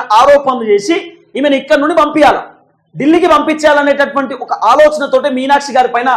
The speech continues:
అనేకమైనటువంటి కుట్రలు సొంత కాంగ్రెస్ పార్టీకి సంబంధించిన నేతలు చేస్తున్నారు అనేది ప్రధానంగా వినబడుతున్నటువంటి ఒక చర్చ. అయితే కొన్ని నెగిటివ్ వార్తలు,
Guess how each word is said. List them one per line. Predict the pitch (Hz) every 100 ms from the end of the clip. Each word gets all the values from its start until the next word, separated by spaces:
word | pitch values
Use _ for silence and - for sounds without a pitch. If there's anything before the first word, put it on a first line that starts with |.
| - - _
అనేకమైనటువంటి | 170 233 320 359 349 330 302 294 277 285
కుట్రలు | 240 254 294 277 277
సొంత | 240 262 285
కాంగ్రెస్ | 277 214 247 285 277
పార్టీకి | 262 - -
సంబంధించిన | 240 233 226 208
నేతలు | 226 240 208
చేస్తున్నారు | 220 220 202 180
అనేది | 185 294 294 _ _ _
ప్రధానంగా | 190 254 285 320 311
వినబడుతున్నటువంటి | 277 269 247 240 233 226 226 214
ఒక | - 202
చర్చ. | - 254 - - _ _
అయితే | 247 302 302 453 - - _ -
కొన్ని | 294 285
నెగిటివ్ | 302 359 370
వార్తలు, | 349 294 - 220